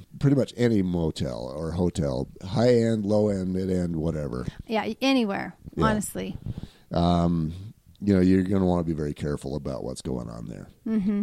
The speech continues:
Speaker 1: Because the bed bugs don't care how much you paid for the rent.
Speaker 2: No, they don't. And you don't know where someone's been.
Speaker 1: And inspect after the trip. So if you got service calls, if you got guests coming in,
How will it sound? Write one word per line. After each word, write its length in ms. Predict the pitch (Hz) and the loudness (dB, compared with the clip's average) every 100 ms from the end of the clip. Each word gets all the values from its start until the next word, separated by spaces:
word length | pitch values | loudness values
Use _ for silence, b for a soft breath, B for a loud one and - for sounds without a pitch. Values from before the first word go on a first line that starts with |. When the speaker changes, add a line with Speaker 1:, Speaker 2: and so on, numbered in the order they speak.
| 190 - | -2 -2
Speaker 1:
Because 520 | 80 82 76 71 - | -4 -2 -2 -2 -4
the 160 | - | 0
bed 200 | 135 131 | 4 4
bugs 260 | 117 87 80 | 2 -2 -4
don't 260 | 85 65 62 | -6 -6 -6
care 180 | 69 | -8
how 100 | 62 | -6
much 260 | 69 67 - | -10 -10 -12
you 80 | - | -14
paid 280 | - 57 - | -12 -14 -12
for 100 | 64 | -8
the 80 | |
rent. 340 | 58 53 - - - | -8 -10 -14 -20 -6
Speaker 2:
No, 320 | 214 208 202 | -2 -2 -2
they 140 | 208 214 | -2 -4
don't. 320 | 180 - - B B B B B | -6 -10 -14 B B B B B
And 240 | 233 220 | 2 2
you 100 | 220 | 4
don't 240 | 220 202 208 | 2 0 0
know 180 | 190 | -2
where 240 | 185 202 208 | -2 0 0
someone's 380 | - 214 214 - | -2 -4 -4 -4
been. 280 | - - - _ _ b b b - | -10 -14 -20 _ _ b b b -4
Speaker 1:
And 760 | 98 98 113 139 170 208 214 | 0 2 4 6 6 6 6
inspect 600 | 170 127 123 - 113 - | 2 2 0 0 -2 0
after 280 | 113 117 147 | -2 0 0
the 100 | 160 | 0
trip. 360 | - 95 101 - | 0 0 0 -4
So 160 | - | -2
if 100 | 80 | 0
you 140 | 92 98 | 2 0
got 160 | - | -2
service 380 | - 117 120 123 | -2 0 0 0
calls, 560 | - 117 107 107 107 92 | 4 6 8 8 6 2
if 80 | |
you 140 | 76 80 | 0 -2
got 220 | - 87 | -2 -2
guests 680 | 110 98 101 - - - - | 0 2 0 -2 -8 -10 -6
coming 380 | 107 90 90 | -2 0 0
in, 380 | 87 85 85 85 | 2 2 2 -2